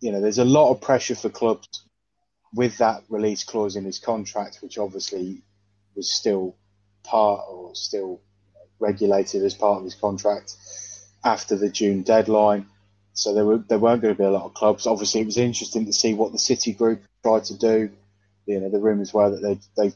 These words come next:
put out a six hundred and twenty-three million pound deal to sign Lionel Messi to the City group.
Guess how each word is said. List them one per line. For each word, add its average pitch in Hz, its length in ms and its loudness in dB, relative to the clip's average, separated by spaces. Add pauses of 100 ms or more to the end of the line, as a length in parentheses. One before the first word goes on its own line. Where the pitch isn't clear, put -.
(260)
put 107 100 -4
out 101 340 0
a 98 60 -4
six - 360 -2
hundred 101 180 -8
and 98 100 -12
twenty-three 101 420 0
million 98 360 0
pound 98 320 -2
deal 101 340 4
to - 160 -8
sign 101 480 0 (220)
Lionel 98 320 0
Messi 107 560 -2
to 90 80 -10
the 92 80 -10
City 117 320 -2
group. 113 280 0